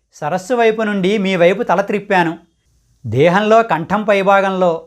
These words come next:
ముఖం ఉంటుంది కనుక అంగదేశంలో క్రముక కంఠోత్తరపురంలో కళాపూర్ణుడికి పట్టం కట్టారని చెప్పారు. ఆ పట్టం కట్టిన వాడి పేరు సత్వదాత్ముడు అన్నారు. సత్వము అంటే సమీచీనత్వము, అంటే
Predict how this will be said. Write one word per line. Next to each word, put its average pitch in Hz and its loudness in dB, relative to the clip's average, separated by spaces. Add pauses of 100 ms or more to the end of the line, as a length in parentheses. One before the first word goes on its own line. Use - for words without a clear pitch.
ముఖం 151 0
ఉంటుంది 202 -4
కనుక 180 -2 (500)
అంగదేశంలో 190 2 (300)
క్రముక 185 0
కంఠోత్తరపురంలో 202 0 (360)
కళాపూర్ణుడికి 214 0
పట్టం 220 -2
కట్టారని 202 2
చెప్పారు. 175 0 (540)
ఆ 160 4
పట్టం 165 -4
కట్టిన 202 0
వాడి 196 4
పేరు 185 0
సత్వదాత్ముడు 202 0
అన్నారు. 165 0 (540)
సత్వము 220 2
అంటే 185 0 (260)
సమీచీనత్వము, 185 -2 (260)
అంటే 170 0